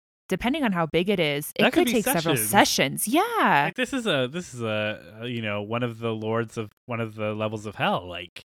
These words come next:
Speaker 2: you
Speaker 1: Jeez.
Speaker 2: guys fought
Speaker 1: Oh.
Speaker 2: one of those, and you know it's not a quick fight.
Speaker 1: It's not. We, God, we fought for so long. That was one of our longest fights, I think.
Speaker 2: And that's the last question they have.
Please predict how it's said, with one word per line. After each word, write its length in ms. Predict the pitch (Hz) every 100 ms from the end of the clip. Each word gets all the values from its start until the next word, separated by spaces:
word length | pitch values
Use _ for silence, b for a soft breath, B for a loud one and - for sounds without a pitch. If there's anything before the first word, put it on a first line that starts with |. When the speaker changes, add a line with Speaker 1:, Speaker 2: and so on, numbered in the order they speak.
| - -
Speaker 2:
you 220 | 127 247
Speaker 1:
Jeez. 40 | 285
Speaker 2:
guys 260 | 147 127
fought 240 | 165 123 123
Speaker 1:
Oh. 40 |
Speaker 2:
one 120 | 123
of 120 | 120
those, 300 | 113 107 107
and 120 | 120 123
you 140 | 233
know 160 | 190 127
it's 140 | -
not 140 | 143
a 60 | 110
quick 260 | - 135 -
fight. 440 | 202 220 95 90 B -
Speaker 1:
It's 240 | 262 -
not. 580 | 190 170 180 185 175 156
We, 440 | 170 214 226 220 208 _ _ - -
God, 200 | 208 170
we 60 | 160
fought 240 | - 220
for 80 | -
so 360 | - - 190 170
long. 200 | 160 156
That 60 | 214
was 100 | 226
one 100 | 233
of 80 | 214
our 100 | 196
longest 340 | 160 156 147
fights, 340 | - 120 - -
I 60 | 156
think. 380 | - 82 - -
Speaker 2:
And 120 | - 131
that's 180 | 190
the 80 | 330
last 220 | 294 269
question 280 | - 202 214
they 100 | 185
have. 640 | 143 185 262 123 92 98